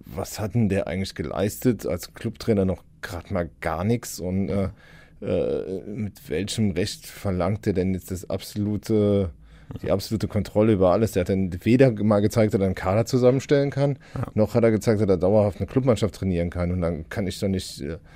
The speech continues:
Speaker 1: verlangen, dass mir dann, äh, das Schicksal des ganzen Vereins zu Füßen gelegt wird. In welcher Welt lebt er denn?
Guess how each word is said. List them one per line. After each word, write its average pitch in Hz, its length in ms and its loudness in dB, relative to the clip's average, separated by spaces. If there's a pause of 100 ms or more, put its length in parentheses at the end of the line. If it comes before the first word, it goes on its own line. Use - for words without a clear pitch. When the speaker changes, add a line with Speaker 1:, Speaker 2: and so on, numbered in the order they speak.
(240)
Speaker 1:
verlangen, 90 440 2
dass 82 260 -2
mir 95 140 2
dann, 85 400 -2
äh, 85 320 -4
das 85 140 -8
Schicksal 101 320 -4
des 92 120 -4
ganzen - 300 -6
Vereins - 420 -6
zu - 100 -12
Füßen - 380 -10
gelegt 76 260 -8
wird. - 140 -14
In 73 100 -10
welcher 76 260 -8
Welt 80 220 -4
lebt - 220 -12
er - 60 -10
denn? - 160 -16